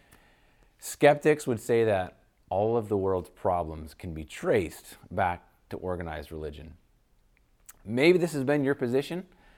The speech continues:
and if so, I'd like to help investigate that claim a little bit further. Welcome to Valley Lights Online.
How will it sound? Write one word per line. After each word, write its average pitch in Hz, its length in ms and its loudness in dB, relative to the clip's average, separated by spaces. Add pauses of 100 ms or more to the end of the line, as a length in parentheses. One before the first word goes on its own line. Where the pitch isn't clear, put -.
(480)
and 101 240 -2
if - 120 -8
so, 113 240 2
I'd 107 140 0
like 113 220 2
to 87 220 -2 (280)
help 127 420 -2
investigate 104 640 -4
that 87 200 -8
claim 101 320 -6
a 82 60 -10
little 82 160 -8
bit 78 140 -12
further. 80 400 -6 (880)
Welcome 160 420 8
to 131 80 0
Valley 120 320 4
Lights 92 400 -2
Online. 80 640 -10